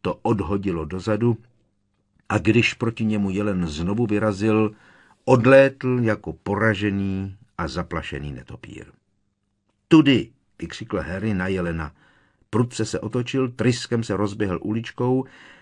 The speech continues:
a rozsvícenou hůlku držel vysoko nad hlavou. „Dudley! Dudley!“ Uběhl sotva deset kroků a už byl u nich.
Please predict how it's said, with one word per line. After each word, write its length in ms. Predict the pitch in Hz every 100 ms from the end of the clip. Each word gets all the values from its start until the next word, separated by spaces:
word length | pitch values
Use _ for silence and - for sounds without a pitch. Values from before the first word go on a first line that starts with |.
| _ _ -
a 140 | 92
rozsvícenou 840 | 101 143 - 131 135 139 131 101 82
hůlku 380 | 127 127 131
držel 380 | 107 107 107 98
vysoko 360 | 101 - 110 107
nad 140 | 90
hlavou. 520 | 73 73 69 71 64 - _
„Dudley! 640 | 156 135 135 131 101 80 80 _ _ _
Dudley!“ 720 | 90 156 165 151 139 117 82 - _ _ _ _ _ _ _ _ _ _ _
Uběhl 460 | 113 113 131 123 127
sotva 360 | 123 120 123 120
deset 320 | 120 113 104
kroků 600 | 87 98 - 120 131 127 _ _ -
a 180 | 107 131
už 120 | 113
byl 200 | 120 117
u 100 | 104
nich. 360 | 85 67 -